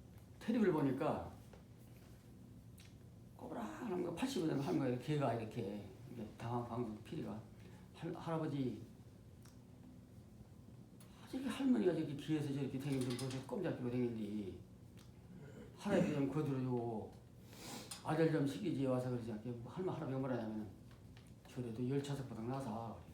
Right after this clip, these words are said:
열 차석보다 낫다." 그 말이 맞아. 이제 그저께 탁구, 탁구장에서 이제 그 우리 탁구 <coughs> 육십 대 젊은 사람이 오-, 오늘 탁구 치고 왔는데 아침 그 내일 밤께 어저께 저녁 오늘, 내일 오늘 가니까는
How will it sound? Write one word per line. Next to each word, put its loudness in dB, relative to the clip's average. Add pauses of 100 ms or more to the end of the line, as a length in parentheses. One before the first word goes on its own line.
(480)
열 2
차석보다 -4
낫다." -10 (240)
그 -4
말이 -2
맞아. -4 (1200)
이제 2
그저께 0
탁구, -2
탁구장에서 0
이제 2
그 0 (220)
우리 -2 (320)
탁구 -6
<coughs> 12
육십 -4
대 0
젊은 0
사람이 0 (1000)
오-, -2 (120)
오늘 4
탁구 2
치고 0
왔는데 4
아침 2 (100)
그 -4
내일 6
밤께 2 (540)
어저께 6
저녁 6
오늘, 0
내일 0
오늘 2
가니까는 2